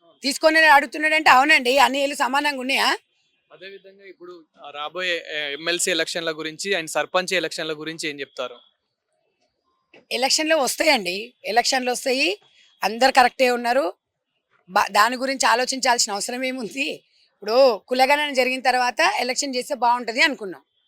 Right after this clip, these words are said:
Speaker 1: మేము చేసింది తప్పు అంటారు. మీకు ద-, మీ కలేజా ఉంటే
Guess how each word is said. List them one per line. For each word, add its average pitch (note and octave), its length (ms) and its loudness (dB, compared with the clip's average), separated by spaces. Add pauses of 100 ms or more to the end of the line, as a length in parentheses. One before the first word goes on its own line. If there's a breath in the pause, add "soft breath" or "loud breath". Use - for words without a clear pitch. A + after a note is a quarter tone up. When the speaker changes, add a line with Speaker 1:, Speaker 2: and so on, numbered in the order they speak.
(600)
Speaker 1:
మేము C#4 180 -4
చేసింది C#4+ 380 2
తప్పు C4 220 0
అంటారు. G#3+ 300 -8 (180)
మీకు C#4+ 140 -6 (100)
ద-, C4 160 6
మీ D4 60 -2 (100)
కలేజా D4+ 320 4 (100)
ఉంటే D4+ 160 -6